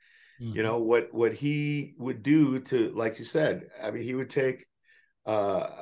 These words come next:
Speaker 2: a Beatles song and completely make it his own.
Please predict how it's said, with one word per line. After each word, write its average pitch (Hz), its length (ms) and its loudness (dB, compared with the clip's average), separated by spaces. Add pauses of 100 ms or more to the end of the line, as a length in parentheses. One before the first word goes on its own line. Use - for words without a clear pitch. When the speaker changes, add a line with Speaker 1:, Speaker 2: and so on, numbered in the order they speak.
(100)
Speaker 2:
a 107 100 -4
Beatles 139 340 4
song 95 420 0
and 104 240 -6 (460)
completely 135 420 0
make 123 300 -2
it 104 80 -2
his 92 160 -2
own. 135 320 -2